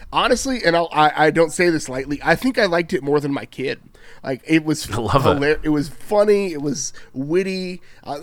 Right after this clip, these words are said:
Speaker 1: obviously, the kids like it, and it was very slapsticky and kid, but, like, I enjoyed it. The, it was very smartly written, and it did the same thing that, like, the Sonic the Hedgehog movies did,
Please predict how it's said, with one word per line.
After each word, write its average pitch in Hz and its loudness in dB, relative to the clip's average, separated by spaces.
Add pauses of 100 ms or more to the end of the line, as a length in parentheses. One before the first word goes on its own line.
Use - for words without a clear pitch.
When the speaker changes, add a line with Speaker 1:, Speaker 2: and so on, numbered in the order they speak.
(120)
Speaker 1:
obviously, 233 -4
the 196 -4
kids 151 -8
like 156 -2
it, 165 2
and 139 -8
it 139 -2
was 131 -8
very 143 0
slapsticky 143 -4
and 120 -10
kid, 143 -6
but, 131 -16
like, 131 -14
I 190 2
enjoyed 147 -2
it. 139 -8
The, 123 -8
it 127 -4
was 131 -4
very 160 -2
smartly 127 -6
written, 151 -4 (160)
and 170 -2
it 160 0
did 294 -8
the - -4
same 196 -2
thing 170 -2
that, 147 -4
like, 151 -4
the 127 -10
Sonic 147 -2
the 101 -14
Hedgehog 151 -2
movies 165 -4
did, 190 -2